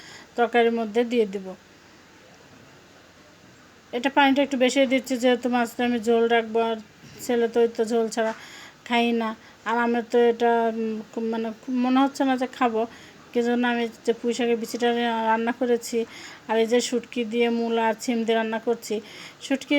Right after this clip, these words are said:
এই মূলার তরকারিটাও কিন্তু আমার কাছে খুবই ভালো লাগে। সেজন্য শুটকি মাছ, আহ, সিম আর মূলা দিয়ে রান্না করছি।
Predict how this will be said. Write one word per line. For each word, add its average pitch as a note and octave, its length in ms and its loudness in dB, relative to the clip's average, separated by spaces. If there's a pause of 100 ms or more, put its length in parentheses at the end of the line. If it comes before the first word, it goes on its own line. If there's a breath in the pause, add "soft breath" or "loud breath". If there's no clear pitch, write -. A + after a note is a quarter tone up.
(120)
এই C4+ 160 6
মূলার B3 500 2
তরকারিটাও A#3+ 600 2
কিন্তু B3+ 280 -2
আমার A3+ 200 -2
কাছে B3+ 260 -6
খুবই A#3+ 300 -2
ভালো A3 260 -2
লাগে। F3 320 -10 (560 loud breath)
সেজন্য B3 280 0
শুটকি B3+ 400 -4
মাছ, A#3+ 340 0
আহ, - 760 -10
সিম A#3+ 380 -2 (100)
আর A#3 220 -2
মূলা A3+ 380 -2 (260)
দিয়ে A3+ 280 0
রান্না A3 280 -2
করছি। A3+ 420 -4